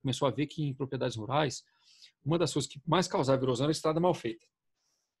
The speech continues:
além, é claro, da agricultura industrializada, né?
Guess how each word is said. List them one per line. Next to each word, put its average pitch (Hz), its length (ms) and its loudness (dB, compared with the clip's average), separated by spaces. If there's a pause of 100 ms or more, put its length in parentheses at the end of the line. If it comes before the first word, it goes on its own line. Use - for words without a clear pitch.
(100)
além, 123 240 0
é 127 40 0
claro, 127 240 2
da 127 60 6
agricultura 127 600 2 (140)
industrializada, 120 600 0
né? 131 120 -4